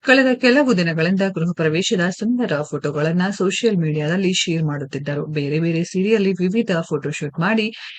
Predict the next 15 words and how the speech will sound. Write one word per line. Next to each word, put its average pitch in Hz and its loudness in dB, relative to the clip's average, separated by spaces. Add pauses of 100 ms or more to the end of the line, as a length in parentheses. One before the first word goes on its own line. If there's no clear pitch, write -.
(160)
ಸೋಷಿಯಲ್ 233 4
ಮೀಡಿಯಾದಲ್ಲಿ 156 0
ಶೇರ್ 147 -4
ಮಾಡುತ್ತಿದ್ದರು. 143 -2 (120)
ಇದೀಗ 247 4 (120)
ಸೀರೆ 202 0
ಸೈಡ್ಗಿಟ್ಟು 160 -2
ಮಿನಿ 185 4
ಡ್ರೆಸ್ 147 -6
ಧರಿಸಿ, 196 0
ಕಾಲಿಗೆ 214 0
ಹೈ 175 0
ಹೀಲ್ಸ್ 151 -6 (220)
ಚಪ್ಪಲ್ 196 -4
ಧರಿಸಿ 165 -2